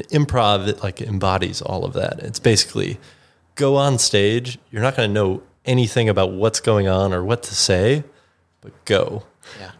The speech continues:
Speaker 1: And
Speaker 2: Just do.
Speaker 1: that actually, in many ways, is, like, just a very freeing
Speaker 2: Mm-hmm.
Speaker 1: piece of life, <laughs> really, uh, because in life you always wanna feel so prepared and rehearsed.
Speaker 2: Yeah.
Speaker 1: And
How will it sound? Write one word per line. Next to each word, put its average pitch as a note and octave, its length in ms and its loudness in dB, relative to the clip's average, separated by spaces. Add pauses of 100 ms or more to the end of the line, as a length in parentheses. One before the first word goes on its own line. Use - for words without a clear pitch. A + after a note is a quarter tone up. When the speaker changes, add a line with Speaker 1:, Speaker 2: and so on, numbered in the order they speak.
(140)
Speaker 1:
And G2 360 0
Speaker 2:
Just - 160 -6 (260)
do. G2 240 -16 (360)
Speaker 1:
that C3+ 180 2
actually, C3 480 2 (360)
in B2 520 -2
many B2 180 4
ways, G#2+ 220 4
is, G2 120 -2
like, F#2 180 -2
just G#2+ 180 -6
a G#2 60 -2
very G2 260 2
freeing F#2 800 0
Speaker 2:
Mm-hmm. G#2 380 -8 (520)
Speaker 1:
piece C3 240 0
of F#2+ 160 -2
life, G#2 500 2 (400)
<laughs> - 380 -20
really, F#2+ 400 2 (180)
uh, G2 380 0
because G2+ 540 0
in A2 300 -2
life A2 300 2
you A2 120 2
always G#2 240 2
wanna G2+ 180 4
feel G#2+ 200 0
so G#2 160 0
prepared G2 540 0
and F#2 160 -6
rehearsed. A2+ 540 -2
Speaker 2:
Yeah. - 120 -8
Speaker 1:
And A#2+ 200 -4